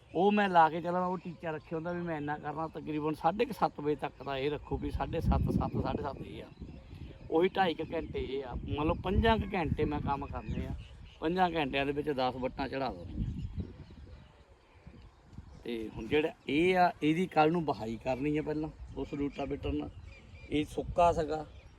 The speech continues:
ਇਹਨੂੰ ਪਾਣੀ ਦੀ ਜ਼ਰੂਰਤ ਸੀ, ਇਹਨੂੰ ਪਾਣੀ ਲਾਤਾ। ਹੁਣ ਇਹ ਤਕਰੀਬਨ ਬੱਤੇ ਆ ਗਿਆ।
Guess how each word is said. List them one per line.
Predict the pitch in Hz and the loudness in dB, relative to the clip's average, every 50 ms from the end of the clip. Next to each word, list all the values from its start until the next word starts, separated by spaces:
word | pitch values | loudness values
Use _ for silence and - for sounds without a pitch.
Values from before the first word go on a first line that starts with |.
| - - - - - | -18 -16 -12 -6 0
ਇਹਨੂੰ | 156 160 175 - | 2 4 4 4
ਪਾਣੀ | - - 160 151 147 156 | 4 4 4 4 6 6
ਦੀ | 156 147 156 147 | 6 6 4 4
ਜ਼ਰੂਰਤ | 143 135 131 127 131 123 | 4 4 2 2 0 2
ਸੀ, | 147 156 | 2 2
ਇਹਨੂੰ | 165 180 | 2 2
ਪਾਣੀ | 170 - 143 139 139 139 139 | 0 0 0 2 2 2 2
ਲਾਤਾ। | 127 117 110 101 - - - 110 101 - - - - - - - - - - - - | 2 0 -4 -6 -8 -8 -10 -10 -10 -10 -12 -16 -16 -16 -14 -14 -14 -14 -14 -6 0
ਹੁਣ | 147 151 165 170 | 2 2 4 4
ਇਹ | 165 170 180 175 | 4 4 2 2
ਤਕਰੀਬਨ | - - 165 143 139 156 151 156 156 156 | 0 -2 -4 -4 -2 -2 -2 0 0 0
ਬੱਤੇ | 139 139 131 - - 147 143 135 | 0 -2 -2 0 0 2 2 2
ਆ | 120 110 101 | 0 -2 -4
ਗਿਆ। | 98 98 98 - | -8 -10 -10 -12